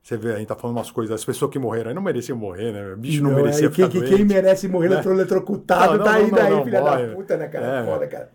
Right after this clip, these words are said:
Speaker 1: E os bichos, né?
Speaker 2: É.
Speaker 1: Eu tô vendo aqui o seu gatinho preto. Meu, o bicho não
Speaker 2: É.
Speaker 1: merecia ter doença, não merecia, é, merecia viver muito mais, velho.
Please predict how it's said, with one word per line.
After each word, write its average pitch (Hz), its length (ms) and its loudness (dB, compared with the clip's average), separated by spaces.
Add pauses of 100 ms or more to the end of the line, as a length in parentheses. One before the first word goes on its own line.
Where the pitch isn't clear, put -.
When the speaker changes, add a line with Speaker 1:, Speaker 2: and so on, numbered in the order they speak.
(120)
Speaker 1:
E 165 80 0
os 147 120 0
bichos, 139 380 -2
né? 139 60 2
Speaker 2:
É. 135 120 -2
Speaker 1:
Eu 131 140 0
tô 151 80 -2
vendo 147 140 2
aqui 143 180 -4
o 147 40 -6
seu 143 140 -4
gatinho 131 300 -2
preto. 135 320 -2
Meu, 175 180 0
o 127 40 -2
bicho 143 240 -6
não 135 80 0
Speaker 2:
É. - 20 0
Speaker 1:
merecia 160 320 -4
ter 170 100 -6
doença, 123 320 -4
não 117 60 -4
merecia, 120 320 -4
é, 160 80 0
merecia 120 480 -6
viver 127 260 -2
muito 147 220 -6
mais, 113 320 -4
velho. 92 140 -12